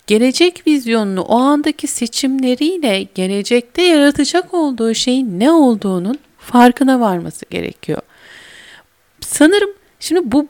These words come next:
burası da atlanıyor aile içinde. Ee, bu da bu, bu şekilde gitmiyor. Yani genç orada onu fark edemiyor. Ee, ne yapılıyor söyleyeceğim. Sanırım dürüstçe yanıt veren her ergen cümleyi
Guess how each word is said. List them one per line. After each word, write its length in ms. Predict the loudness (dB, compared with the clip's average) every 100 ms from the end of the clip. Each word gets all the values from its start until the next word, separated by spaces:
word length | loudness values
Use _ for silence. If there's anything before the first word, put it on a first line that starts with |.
| 2
burası 380 | 4 6 4
da 100 | 6
atlanıyor 500 | 4 2 -2 -2 -4 -4
aile 420 | -4 -4 -4 -6
içinde. 640 | -8 -10 -10 -4 -2 -2 -6 _ -6 0
Ee, 540 | 2 4 2 2 2 -2 -4 -2
bu 140 | 4
da 160 | 4 4
bu, 120 | 0
bu 100 | 0
şekilde 400 | 0 -2 -2 -4
gitmiyor. 420 | -4 -10 -4 0
Yani 300 | 0 0 0
genç 320 | 0 0 0
orada 220 | 0 0
onu 160 | -2 -4
fark 340 | 0 0 0
edemiyor. 500 | -4 -4 -2 -2 -2 -4 _ _ -2
Ee, 360 | 2 2 2
ne 60 | 2
yapılıyor 460 | 2 0 0 0
söyleyeceğim. 680 | 2 2 2 0 -2 -2 -4 -6 -16 -14 -14 -10
Sanırım 520 | 0 2 4 2 0
dürüstçe 460 | 0 2 0 0 0
yanıt 460 | 2 2 2 2 6
veren 400 | 6 6 4 0
her 280 | 4 6 8
ergen 560 | 6 6 2 2 0 -6 -20 -20 -20 _
cümleyi 440 | 2 2 2 -2